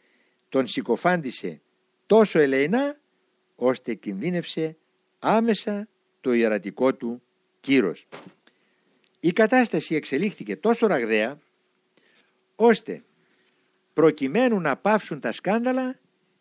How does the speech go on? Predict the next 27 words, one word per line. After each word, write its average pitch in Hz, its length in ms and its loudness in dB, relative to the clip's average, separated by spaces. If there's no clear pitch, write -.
εγκατέλειψε 135 800 2
το 131 120 -4
πίμνιό 135 480 -4
του 127 240 -10
και 123 160 0
γύρισε 127 440 0
στο - 180 -8
Άγιον 110 280 -4
Όρος. 80 360 -10
Ο 196 100 -2
γέροντας 226 440 4
Ιωσήφ 151 380 -2
είχε 226 300 2
εντωμεταξύ 165 580 0
μετακομίσει 156 760 -2
από 120 260 0
τον 110 160 -6
Άγιο 180 240 0
Βασίλειο 220 640 -4
στην - 280 -6
Μικρά 135 360 -2
Αγία 127 440 0
Άννα 202 300 -4
και - 80 -2
ο 139 60 6
πατήρ 139 300 0
Εφραίμ 208 360 2